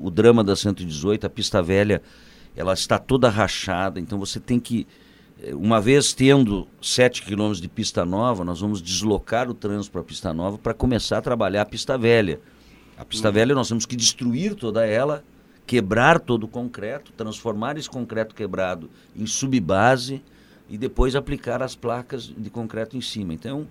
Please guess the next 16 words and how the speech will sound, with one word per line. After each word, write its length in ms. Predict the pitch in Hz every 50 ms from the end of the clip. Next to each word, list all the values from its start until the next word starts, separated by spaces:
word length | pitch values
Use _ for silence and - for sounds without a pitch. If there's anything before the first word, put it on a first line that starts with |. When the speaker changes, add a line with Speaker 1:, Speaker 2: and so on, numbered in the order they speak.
| - - - - _ -
Speaker 1:
é 60 | 127
uma 140 | 120 117 113
obra 240 | 113 123 127 139
de 80 | 117 110
cento 300 | - - - 143 156 160
e 40 | -
cinquenta 380 | - 139 113 95 120 120 110
e 60 | 110 95
seis 260 | - - 107 104 98
milhões 460 | 104 113 113 107 98 101 104 110 107
de 60 | 104
reais 400 | 98 - 90 73 67 67 87 -
e 40 | 127
nós 180 | 120 113 110 -
queremos 480 | - 123 104 98 107 117 127 120 - 87
ela, 340 | 87 90 98 107 117 113